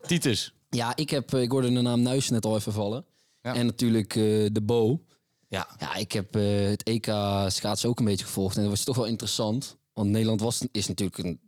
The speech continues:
Speaker 2: teringgoed schaatsland. Maar ze waren de laatste jaren wel echt beter op de middellange en de lange afstanden
Speaker 1: Ja.
Speaker 2: in plaats van echt de sprint, de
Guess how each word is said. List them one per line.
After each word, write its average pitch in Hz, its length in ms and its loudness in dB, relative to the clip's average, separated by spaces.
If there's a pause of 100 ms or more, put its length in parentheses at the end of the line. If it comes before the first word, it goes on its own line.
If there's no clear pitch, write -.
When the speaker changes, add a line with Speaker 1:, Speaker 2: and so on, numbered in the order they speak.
(140)
Speaker 2:
teringgoed 101 380 -4
schaatsland. 107 540 -6 (540)
Maar 104 160 -2
ze 113 80 0
waren 123 220 0
de 120 60 0
laatste 120 300 0
jaren 113 260 0
wel 113 160 2
echt 107 160 -4
beter 120 300 0
op 107 180 -2
de 107 300 0
middellange 117 500 0
en 107 100 -2
de 104 60 -2
lange 110 200 0
afstanden 104 440 -2
Speaker 1:
Ja. 107 60 0
Speaker 2:
in 98 60 0
plaats 104 220 -4
van 101 160 -4
echt 95 140 -6
de - 60 -6
sprint, 104 320 -2
de - 60 -4